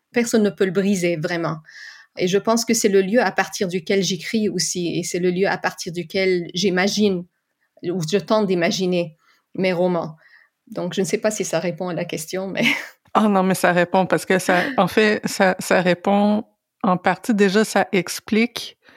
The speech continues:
Speaker 2: un de tes romans que je suis comme, « Mais mon Dieu, mais comment est-ce qu'on peut écrire un truc pareil ? »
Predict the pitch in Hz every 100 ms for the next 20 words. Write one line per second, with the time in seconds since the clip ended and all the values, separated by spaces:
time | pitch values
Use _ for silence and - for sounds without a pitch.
0 | - - - - 208 196 190 196 190 175
1 | 180 190 170 - - 202 190 175 - 202
2 | 180 170 185 170 - 185 196 - 165 160
3 | 190 185 - _ _ - 190 214 196 175
4 | - - 175 160 170 170